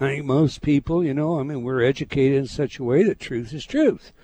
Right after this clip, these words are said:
And, you know, there are all kinds of folks that argue, "I've got my truth," you know, and my truth says.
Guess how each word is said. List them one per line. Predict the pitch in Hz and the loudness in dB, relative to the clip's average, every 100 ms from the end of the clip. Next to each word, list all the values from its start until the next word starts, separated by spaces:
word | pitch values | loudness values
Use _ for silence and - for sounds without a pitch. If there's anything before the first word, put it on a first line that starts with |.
| - - - _ - | -20 -20 -20 _ -6
And, | 113 107 101 101 101 107 | -2 -2 -2 -6 -10 -4
you | 185 | -2
know, | 113 170 117 | -2 -2 -4
there | 104 110 | -2 0
are | 127 | 2
all | 143 | 2
kinds | - 151 151 | 2 0 0
of | 135 | -2
folks | 160 170 - | 2 2 2
that | 156 | 2
argue, | 127 151 151 160 160 | 4 4 4 2 2
"I've | 151 160 147 | 4 2 2
got | 175 160 | 0 0
my | 170 175 | 0 0
truth," | 170 - 170 175 208 - | -2 0 2 2 0 -6
you | 175 151 | -4 -2
know, | 160 185 208 - - - - | -4 -6 -8 -18 -20 -20 -12
and | 113 117 | -10 0
my | 139 180 | 4 4
truth | - 202 185 156 | 4 4 2 2
says. | - 151 156 233 208 - | 0 0 2 0 -2 -8